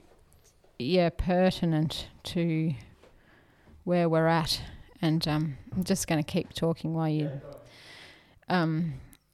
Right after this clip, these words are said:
in terms of cancel culture and, um, all of that kind of safetyism where to be challenged even on that conversational level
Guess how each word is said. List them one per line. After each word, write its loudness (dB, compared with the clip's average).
in 2
terms 4
of 2
cancel 2
culture 0
and, 0
um, -2
all 2
of -4
that -2
kind 0
of -4
safetyism 0
where 2
to 0
be -2
challenged -2
even 0
on -2
that -4
conversational 2
level 4